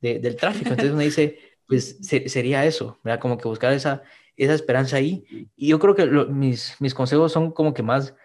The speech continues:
Speaker 1: de la vida interior, porque la, pues estas virtudes teologales, creo que si no hay vida interior no se logra crecer. Y, y es el tema de la dirección espiritual también,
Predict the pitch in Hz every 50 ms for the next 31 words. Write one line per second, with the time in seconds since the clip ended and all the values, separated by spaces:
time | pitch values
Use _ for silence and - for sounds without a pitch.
0 | _ _ _ _ - 131 123 117 110 117 127 147 147 - 117 120 135 135 131 -
1 | 120 117 - 117 110 113 107 - - - - - 127 - - _ _ _ _ _
2 | _ _ _ _ _ - 120 120 113 - 139 135 120 123 120 120 - 120 127 131
3 | 127 127 127 117 117 117 117 127 139 139 135 - - _ _ - - 127 127 127
4 | 127 135 127 127 120 117 117 127 123 123 123 123 123 127 135 117 117 120 127 131
5 | 127 - 123 120 117 117 117 113 - - 120 113 113 120 117 117 113 113 110 -
6 | - 113 - - - 117 113 - - 120 123 127 135 131 - - - _ _ _
7 | _ _ - 127 123 117 117 113 117 - - 120 117 117 123 120 - - 127 127
8 | 139 139 139 139 135 127 123 117 113 110 - 113 113 120 120 - - 120 117 104
9 | - 117 113 117 117 117 - 107 107 110 110 117 113 113 117